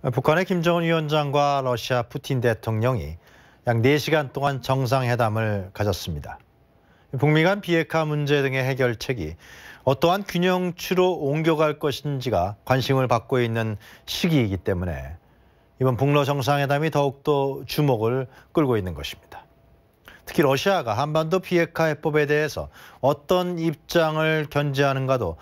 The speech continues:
상당히 중요한 대목이라고 할 수가 있습니다. 북한의 이 전통적인 대러시아 외교는 균형 외교라는 틀 속에서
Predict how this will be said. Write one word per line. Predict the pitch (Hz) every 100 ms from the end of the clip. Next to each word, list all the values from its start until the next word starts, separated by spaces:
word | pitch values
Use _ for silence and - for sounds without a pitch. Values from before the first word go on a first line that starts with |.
| -
상당히 | - 151 131 123
중요한 | 127 - 147 143 147
대목이라고 | 131 123 110 98 90
할 | 120
수가 | - 117
있습니다. | 101 - - - - - _ _ _ _ _ _ _ _ _ _ - -
북한의 | - - 160 107 120 - - -
이 |
전통적인 | 127 127 131 175 185 233 247
대러시아 | 196 190 185 - 180
외교는 | 165 143 143 180 175
균형 | - 156 156 196 208
외교라는 | 170 147 143 135 127
틀 | -
속에서 | 160 - 110 90 123